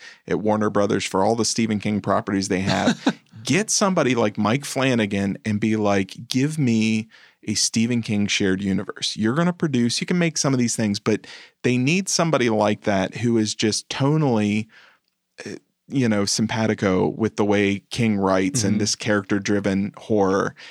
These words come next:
Speaker 1: and somebody that's just saying, "Okay, uh, you know, here's how we're gonna do Doctor Sleep."
Speaker 2: Could you imagine
Speaker 1: Okay.
Speaker 2: him doing, uh,
Speaker 1: The
Speaker 2: do-,
Speaker 1: Dark Tower?
Speaker 2: yeah, Dark
Speaker 1: Yeah,
Speaker 2: Tower.
Speaker 1: I,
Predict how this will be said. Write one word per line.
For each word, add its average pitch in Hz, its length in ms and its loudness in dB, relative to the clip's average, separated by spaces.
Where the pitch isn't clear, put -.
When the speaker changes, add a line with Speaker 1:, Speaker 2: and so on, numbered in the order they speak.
Speaker 1:
and 120 320 0
somebody 151 420 2
that's 113 220 -2
just - 160 4
saying, 107 420 2
"Okay, 107 480 -2
uh, 104 540 0
you 110 180 -2
know, 101 320 0
here's 131 240 0
how 107 120 2
we're 101 120 2
gonna 101 180 0
do 98 140 0
Doctor 92 360 -2
Sleep." - 400 -4
Speaker 2:
Could 156 100 2
you 214 140 2
imagine 185 380 2
Speaker 1:
Okay. 147 80 2
Speaker 2:
him 151 100 0
doing, 135 420 0
uh, 127 300 0
Speaker 1:
The 120 120 2
Speaker 2:
do-, 143 60 4
Speaker 1:
Dark 185 280 2
Tower? 160 340 4
Speaker 2:
yeah, 156 100 2
Dark 123 280 -2
Speaker 1:
Yeah, 123 80 2
Speaker 2:
Tower. 135 240 4
Speaker 1:
I, 113 280 4